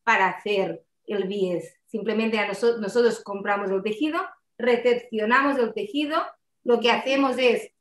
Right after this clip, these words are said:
la gracia del bies nos sirve para hacer los terminados de las prendas, ¿no? El bies, que lo inventó un francés, ¿qué gracia tiene? Que tiene un punto de elasticidad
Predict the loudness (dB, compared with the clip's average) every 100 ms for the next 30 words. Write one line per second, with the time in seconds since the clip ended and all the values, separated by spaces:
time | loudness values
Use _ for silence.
0 | _ _ _ _ _ _ _ -10 -2 0
1 | 0 0 0 0 2 2 0 -6 _ _
2 | _ _ _ 0 0 2 -2 0 -2 -6
3 | _ 2 4 2 0 -8 -2 0 0 0
4 | 0 -2 -2 2 4 4 2 -2 -2 -4
5 | -4 -6 -4 -4 -6 -6 -6 -6 -10 _
6 | _ _ _ -4 -2 2 2 2 0 0
7 | 0 -2 0 0 2 0 0 -4 -6 -10
8 | _ _ _ _ _ _ -18 -6 -2 2
9 | 0 2 -2 0 0 0 -4 -6 -4 -2
10 | 0 0 0 0 2 2 2 2 -2 -6
11 | -4 -6 -6